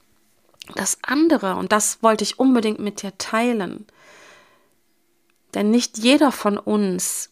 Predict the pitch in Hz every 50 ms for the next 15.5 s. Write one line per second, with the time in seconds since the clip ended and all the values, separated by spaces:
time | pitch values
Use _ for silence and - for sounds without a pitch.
0 | _ _ - 214 220 240 254 247 - - - - _ _ _ _ _ _ _ _
1 | _ _ _ _ _ _ - _ _ _ _ _ _ - - - 208 208 202 226
2 | 220 - 220 220 214 208 214 208 - - 202 - - - 220 220 226 220 214 202
3 | 196 190 - - - - 233 233 233 - - 196 190 190 208 233 254 247 202 185
4 | 175 170 - 165 165 - - - - - - - - 175 170 175 175 - 220 214
5 | - - 254 262 247 - - 226 - 220 220 - - 214 - 214 208 - 208 196
6 | 190 196 196 208 214 - - - - 196 - - - - _ _ - - - -
7 | - - - - - - _ _ _ _ _ _ _ - 208 196 196 - - 196
8 | 196 196 185 - - - - - - - - _ - _ - - - 202 196 190
9 | - 226 240 233 220 214 208 - - 196 190 - - - - 214 240 269 285 247
10 | 220 196 185 196 190 190 - - - 175 180 - - - - 233 214 - - -
11 | - - - - _ _ _ _ - 196 185 - - 220 214 - 202 - - -
12 | - - 196 190 190 202 196 175 170 170 175 180 190 - 214 190 - 214 208 196
13 | 214 208 208 202 208 - - - - - - - - _ _ _ _ _ _ _
14 | _ - 180 - - 214 202 - - 226 202 190 185 - - 190 185 214 240 330
15 | 285 277 285 302 339 381 - - -